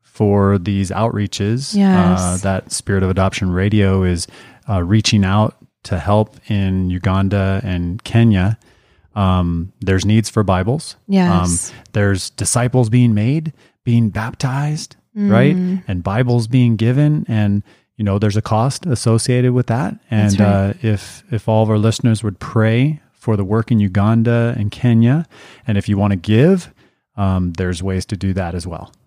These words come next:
Speaker 2: Yeah. In fact, um, email us at info at adoptionairfare dot com, and I will give you the address to send the money if you do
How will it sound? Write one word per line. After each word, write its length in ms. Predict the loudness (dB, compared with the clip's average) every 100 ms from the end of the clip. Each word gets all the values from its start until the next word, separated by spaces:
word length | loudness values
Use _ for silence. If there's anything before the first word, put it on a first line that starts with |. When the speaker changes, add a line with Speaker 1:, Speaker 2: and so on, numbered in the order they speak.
| -2
Speaker 2:
Yeah. 260 | 2 2
In 160 | 2 -2
fact, 380 | 0 -4 -4 -10 -4
um, 300 | -2 -2 0 2
email 380 | 4 2 0
us 440 | 0 -2 -4 -6 -6 -6
at 220 | -6 -4 0
info 680 | 2 2 0 0 2 0 -2 -4
at 400 | -2 -4 -6 -6
adoptionairfare 1700 | -4 -2 0 0 -2 0 0 0 -2 -2 -4 -2 0 2 0 -2 -4
dot 240 | -4 -4
com, 420 | -4 -2 0 -2 -6 -20 -20 -20 -20 _
and 320 | 0 2 2 0
I 300 | 0 2 2
will 180 | 2 0
give 220 | 0 0
you 80 | 0
the 140 | -2 -2
address 580 | -2 0 0 -2 -4 -8
to 120 | -8
send 340 | -2 0 2
the 60 | 4
money 520 | 4 4 2 0 -2 -4
if 220 | -4 -2
you 140 | -2 0
do 460 | 0 2 4 2